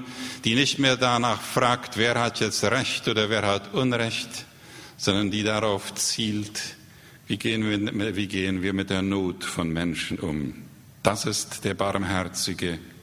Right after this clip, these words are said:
Christus, der auf dem Esel uns entgegenreitet und seinem Tod entgegenreitet, wo er selbst verleugnend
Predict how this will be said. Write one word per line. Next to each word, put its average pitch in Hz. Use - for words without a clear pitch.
Christus, -
der 90
auf 82
dem 90
Esel 107
uns 85
entgegenreitet 85
und 90
seinem 85
Tod 101
entgegenreitet, 80
wo 92
er 98
selbst 135
verleugnend 117